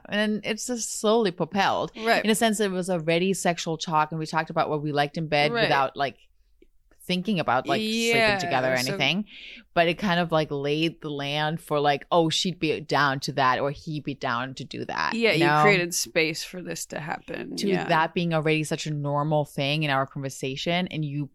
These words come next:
Speaker 1: put the relationship to a n-, different level, you
Speaker 2: Right.
Speaker 1: know? If you're already talking about things you're doing and, like,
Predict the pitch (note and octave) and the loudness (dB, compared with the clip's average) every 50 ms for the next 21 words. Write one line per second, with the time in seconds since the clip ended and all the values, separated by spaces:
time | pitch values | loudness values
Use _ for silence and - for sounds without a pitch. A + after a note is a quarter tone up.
0 | - - D#3 C#3 - _ - - B2+ B2+ F#2+ - - - - - C#3+ C#3 C#3+ B2+ | -6 -4 -4 -4 -4 _ -12 -10 -8 -8 -8 -8 -12 -16 -18 -16 -12 -10 -8 -8
1 | C3 C#3 D3+ C#3 - D3+ - - D3+ C#3 C3+ C3+ - - C#3+ D3 - - D3+ C3+ | -8 -8 -8 -10 -10 -8 -4 -4 -4 -4 -4 -6 -8 -8 -10 -10 -10 -8 -8 -8
2 | C3 C3+ C#3 C3 C3 - D#2+ A#1 - - - G3 F#3+ D3 - C3+ C3+ C#3 C#3 - | -2 0 0 0 0 -2 -4 -8 -8 -8 -6 -4 -2 -2 0 0 0 0 0 -2
3 | - D3 D3+ D3 D3 D3 C#3+ C#3 D3+ D3+ D3 C#3+ C3+ - D#3+ C3+ C3+ - - C#3+ | -4 -6 -4 -2 -2 -2 0 0 0 -2 -2 -4 -6 -4 -2 -2 -2 -2 -4 -10
4 | C#3 C3+ - B2+ B2 B2 - - C#3+ C3+ C3+ - C#3 C3+ C3 - C3 B2+ C3 C3 | -10 -6 -4 -4 -4 -4 -4 -8 -10 -10 -8 -8 -10 -10 -8 -8 -6 -6 -6 -4
5 | C3 B2+ C3 C3+ B2+ B2+ B2 B2 | -6 -6 -6 -8 -8 -10 -10 -12